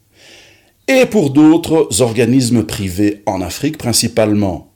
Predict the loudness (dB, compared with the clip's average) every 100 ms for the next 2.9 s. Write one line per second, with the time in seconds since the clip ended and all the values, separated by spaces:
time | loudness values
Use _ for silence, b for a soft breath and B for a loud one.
0 | -4 -2 -2 -4 -8 -8 -10 -12 _ _
1 | _ _ _ _ _ _ _ _ _ 0
2 | 2 0 0 -2 -4 -8 -8 -10 -14